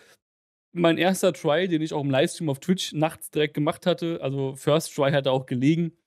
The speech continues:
Ähm, wir haben Muschelglocke ausgerüstet,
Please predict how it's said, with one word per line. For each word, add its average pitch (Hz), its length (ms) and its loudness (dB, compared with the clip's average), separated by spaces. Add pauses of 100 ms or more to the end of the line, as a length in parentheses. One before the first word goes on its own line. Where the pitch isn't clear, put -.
(420)
Ähm, 143 340 2
wir 135 80 0
haben 165 140 2
Muschelglocke 214 500 0
ausgerüstet, 202 640 -4